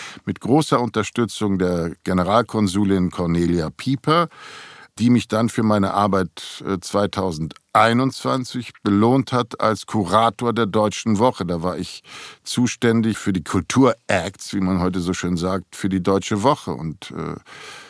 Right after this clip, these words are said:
ich wollte das auch unbedingt mit was Lustigem anfangen und nicht mit einer staatstragenden Oper oder so und hatte die Idee,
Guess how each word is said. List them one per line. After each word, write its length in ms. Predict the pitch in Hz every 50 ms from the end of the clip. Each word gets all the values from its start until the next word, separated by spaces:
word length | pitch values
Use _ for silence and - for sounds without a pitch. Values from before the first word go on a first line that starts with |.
| - _ _ _ -
ich 240 | 104 90 - - -
wollte 320 | 92 98 101 92 98 98
das 180 | 104 101 - -
auch 140 | 95 90
unbedingt 500 | 90 110 104 107 107 95 101 104 107 95
mit 160 | 95 107 101 -
was 160 | 113 - -
Lustigem 560 | 147 214 202 - - 127 98 85 85 85 82
anfangen 440 | 76 82 80 73 - 87 82 80 80
und 120 | 87 85
nicht 220 | 82 - 98 - -
mit 160 | 101 92 98
einer 260 | 101 95 92 87 80
staatstragenden 1000 | - - - 101 95 101 - - - - 107 107 107 104 101 104 101 101 98 -
Oper 480 | - 135 147 156 - - - 85 80
oder 260 | 80 82 80 82 78
so 180 | 76 80 87 107
und 280 | 139 135 131 117 - -
hatte 400 | 110 101 - 127 123 117 113 110
die 220 | 107 107 107 98
Idee, 460 | 104 90 78 98 101 101 107 110 104